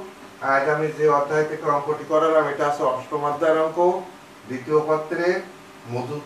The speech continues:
পণ্যের হিসাব রক্ষণ পদ্ধতি। অঙ্কটা তোমাদের শর্ট সিলেবাসে আছে,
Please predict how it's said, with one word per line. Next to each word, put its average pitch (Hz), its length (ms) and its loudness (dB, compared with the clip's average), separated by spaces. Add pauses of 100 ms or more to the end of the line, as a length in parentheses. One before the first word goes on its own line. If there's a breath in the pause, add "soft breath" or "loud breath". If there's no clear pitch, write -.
পণ্যের 135 380 -4
হিসাব 135 320 -4
রক্ষণ 135 280 -4 (100)
পদ্ধতি। 170 440 2 (680)
অঙ্কটা 139 340 -4 (100)
তোমাদের 135 400 -2
শর্ট 127 260 -4
সিলেবাসে 143 500 -2 (140)
আছে, 180 200 0